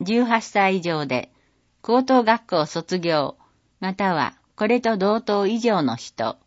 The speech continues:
科目履修生。専科履修生は、十五歳以上の人。修士科目生、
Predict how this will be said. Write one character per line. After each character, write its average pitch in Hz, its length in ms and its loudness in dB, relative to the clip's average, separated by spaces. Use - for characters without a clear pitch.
科 269 160 2
目 220 300 2
履 160 160 -4
修 208 280 -2
生。 131 540 -2
専 262 400 4
科 170 120 0
履 156 120 -6
修 170 280 -2
生 139 340 -2
は、 117 240 -2
十 240 260 4
五 170 160 0
歳 220 400 2
以 214 100 -2
上 165 220 2
の 117 140 -4
人。 - 420 -8
修 262 340 0
士 254 220 -4
科 190 140 4
目 202 220 0
生、 139 480 -4